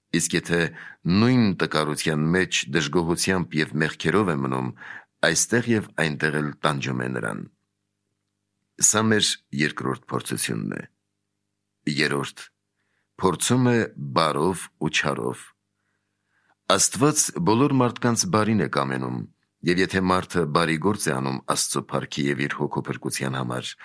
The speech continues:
նա հանապաս պահապան է լինում մարդուն և թույլ չի տալիս, որ չարը խանգարի նրան կամ վնասի։ Սակայն եթե մարդը բարիք է գործում սնափառությամբ և կեղծավորությամբ,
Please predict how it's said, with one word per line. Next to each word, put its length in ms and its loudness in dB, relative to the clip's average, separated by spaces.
նա 160 2
հանապաս 640 0
պահապան 520 0
է 40 0
լինում 320 0
մարդուն 460 -2
և 240 2
թույլ 180 0
չի 180 0
տալիս, 360 -2
որ 180 -2
չարը 380 0
խանգարի 440 0
նրան 320 0
կամ 300 -2
վնասի։ 480 -2
Սակայն 420 2
եթե 240 2
մարդը 420 0
բարիք 420 0
է 80 4
գործում 500 -2
սնափառությամբ 1120 -2
և 160 -4
կեղծավորությամբ, 1000 -2